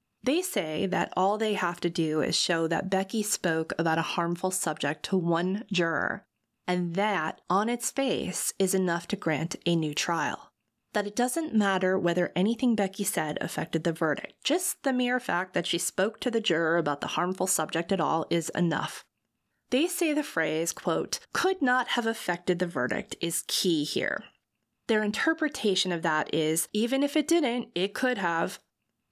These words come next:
The state's argument is, um, no. They argue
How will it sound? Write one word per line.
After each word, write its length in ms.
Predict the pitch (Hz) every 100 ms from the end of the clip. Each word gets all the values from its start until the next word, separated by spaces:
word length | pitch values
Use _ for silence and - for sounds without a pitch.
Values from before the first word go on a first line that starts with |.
| _
The 80 | 226
state's 440 | - - 392 415 285
argument 520 | 185 185 185 180 -
is, 480 | 180 175 170 170 - _ _
um, 540 | 170 160 165 165 165 185 - _ _ 175
no. 480 | 175 160 - 170 - _ _ _ _ _ -
They 140 | 220 208
argue 600 | 220 233 254 254 262